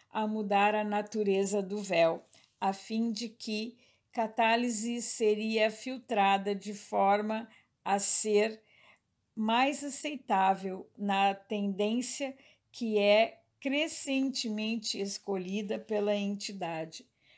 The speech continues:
Por exemplo, se a entidade escolheu o caminho da mão direita, a experiência da mente mudaria a permeabilidade do véu para aceitar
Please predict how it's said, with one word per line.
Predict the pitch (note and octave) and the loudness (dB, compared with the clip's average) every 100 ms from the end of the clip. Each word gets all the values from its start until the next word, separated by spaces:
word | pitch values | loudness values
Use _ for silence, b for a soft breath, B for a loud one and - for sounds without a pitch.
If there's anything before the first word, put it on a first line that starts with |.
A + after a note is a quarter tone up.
| _ | _
Por | - G#3 | -2 2
exemplo, | G#3+ A3 G3+ F#3 F3 - F#3 B B B | 2 2 0 -4 -6 -12 -16 B B B
se | - - A#3+ | -6 -2 0
a | A#3 | 0
entidade | B3 B3 C4 G#3+ G#3 G#3 | -2 -2 -2 0 0 0
escolheu | G#3+ - - G#3 G3+ G3+ | -2 0 0 0 2 0
o | G3+ | -2
caminho | G3+ G3+ F#3+ G#3 A3+ A#3 | -2 -2 0 -2 -2 -2
da | G#3+ G3+ | -2 -2
mão | F#3+ F#3+ G3 | -2 -4 -6
direita, | F#3+ G3+ G3+ A3 A#3+ - E3+ E3 B B B | -4 0 2 2 0 -8 -10 -12 B B B
a | - | -6
experiência | G3+ - G#3 G3+ G#3+ A3+ A#3+ B3 G#3 | -6 -2 0 0 0 -2 -2 -2 -2
da | G3 F#3+ | -2 -2
mente | G3 G#3 G#3 - | -2 -4 -6 -6
mudaria | G3+ G3+ G3 F#3 F#3+ A3+ B3 G#3 F#3 b b _ | -4 -2 2 2 2 -2 0 0 -4 b b _
a | G#3 | -4
permeabilidade | G3+ - A3 A3 A3 G3+ G3+ G3 G3+ G3 F#3+ G3 | -4 0 0 2 0 -2 -2 -4 0 4 4 2
do | G3 G3 | -2 -4
véu | F3+ F#3+ F#3+ G#3 - _ _ | 0 2 2 0 -6 _ _
para | G#3 G3 F#3+ | -2 0 2
aceitar | F#3 F#3 - F#3 F3 - F#3 G3 A3 | 0 -2 -2 -4 -4 0 2 2 0